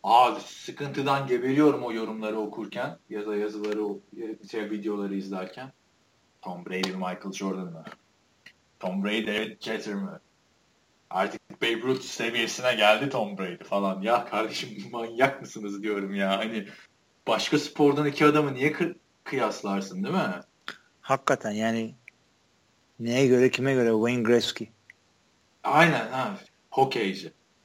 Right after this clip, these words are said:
Speaker 1: Yani
Speaker 2: Ha.
Speaker 1: ne, ne lüzumu var abi oralara girmenin artık? <laughs>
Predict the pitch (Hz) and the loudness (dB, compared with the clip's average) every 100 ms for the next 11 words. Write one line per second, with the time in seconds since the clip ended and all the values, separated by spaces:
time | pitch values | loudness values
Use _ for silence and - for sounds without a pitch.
0 | - 101 107 139 131 123 139 _ - 107 | -8 -2 0 4 4 2 -6 _ -12 -8
1 | 123 139 160 160 202 214 185 143 156 196 | -2 6 6 8 8 8 8 8 8 8
2 | 196 143 120 110 101 101 95 101 95 98 | 8 8 4 2 0 -2 -2 -2 0 -2
3 | 98 - - _ - _ _ - - - | -4 -6 -20 _ -20 _ _ 6 6 6